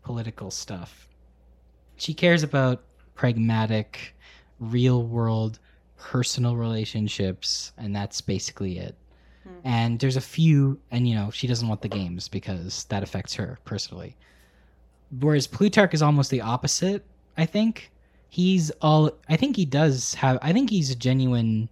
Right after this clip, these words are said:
Speaker 1: believer in trying to make the system better.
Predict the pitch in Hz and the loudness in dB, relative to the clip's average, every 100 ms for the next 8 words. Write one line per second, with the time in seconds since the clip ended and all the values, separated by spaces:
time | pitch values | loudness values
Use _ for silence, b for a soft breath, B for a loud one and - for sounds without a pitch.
0 | _ _ _ _ _ 127 123 123 143 120 | _ _ _ _ _ -6 -2 0 0 0
1 | 104 113 - 123 113 110 110 - 135 127 | -4 -4 -4 -2 -2 -2 -4 -2 0 2
2 | 120 117 120 - 120 - 107 101 107 87 | 0 -2 -6 -4 -4 -4 -6 -6 -6 -8
3 | - | -12